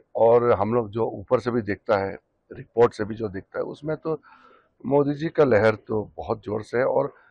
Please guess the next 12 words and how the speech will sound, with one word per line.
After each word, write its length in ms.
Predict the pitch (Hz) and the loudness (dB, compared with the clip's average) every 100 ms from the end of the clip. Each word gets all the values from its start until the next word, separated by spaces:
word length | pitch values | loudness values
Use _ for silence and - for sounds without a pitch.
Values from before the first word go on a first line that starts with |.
| _ _ _ _ _ - | _ _ _ _ _ -10
पिछली 320 | 135 160 180 | -8 -2 2
बार 220 | 170 170 | 6 6
का 360 | 170 170 165 151 | 8 8 8 6
जो 500 | 135 147 139 139 - _ _ - | 2 2 2 0 -6 _ _ 0
result 360 | 107 123 165 135 | 2 6 4 4
है 200 | 156 - _ _ _ _ _ _ _ _ _ - | -2 -2 _ _ _ _ _ _ _ _ _ -4
उससे 320 | 165 - 185 | -4 2 4
भी 100 | 196 | 8
अच्छा 340 | 151 - 156 | 6 6 4
इस 180 | 143 110 | 6 4
बार 160 | 117 117 | 4 2
करेगा। 520 | - 85 - - | 2 -8 -8 -14